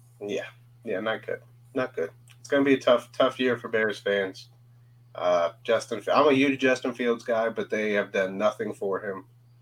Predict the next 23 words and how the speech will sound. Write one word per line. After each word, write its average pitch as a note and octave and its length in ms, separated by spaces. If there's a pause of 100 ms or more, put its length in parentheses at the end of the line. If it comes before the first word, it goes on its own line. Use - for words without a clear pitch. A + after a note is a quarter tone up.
(160)
So F2+ 300
it's, - 380
it's F#2+ 100
gonna G#2 180
be G2 80
a F#2+ 80
very G#2 320
long G2+ 280
season G2 380
for F2+ 220
him. E2+ 300
So - 320 (800)
not E3 220
a - 20
great, D#3 320
not D#3+ 140
a E3 60
great D#3+ 200
way D#3 80
to C#3+ 80
start C3 400
with, G2 180 (340)
uh, F2+ 280